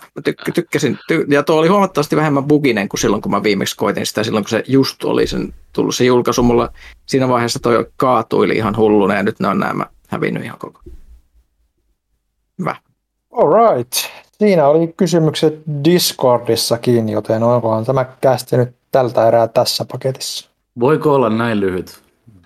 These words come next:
Speaker 2: Kyllä tämä,
Speaker 1: Oi.
Speaker 2: kyllä tä-, kyllä
Speaker 1: Anna
Speaker 2: tämä oli
Speaker 1: sen
Speaker 2: ihan
Speaker 1: loppua nyt,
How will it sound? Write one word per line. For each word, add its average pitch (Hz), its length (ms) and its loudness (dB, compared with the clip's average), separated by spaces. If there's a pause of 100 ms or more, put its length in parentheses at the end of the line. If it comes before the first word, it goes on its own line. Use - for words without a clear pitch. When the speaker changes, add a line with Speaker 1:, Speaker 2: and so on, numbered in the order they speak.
(2500)
Speaker 2:
Kyllä 147 260 2
tämä, 151 200 2
Speaker 1:
Oi. 156 160 2
Speaker 2:
kyllä 151 240 2
tä-, 139 120 -2 (200)
kyllä 156 140 4
Speaker 1:
Anna 165 100 4
Speaker 2:
tämä 160 60 2
oli 160 100 2
Speaker 1:
sen 151 100 0
Speaker 2:
ihan 147 140 4
Speaker 1:
loppua 131 440 0
nyt, 120 480 -2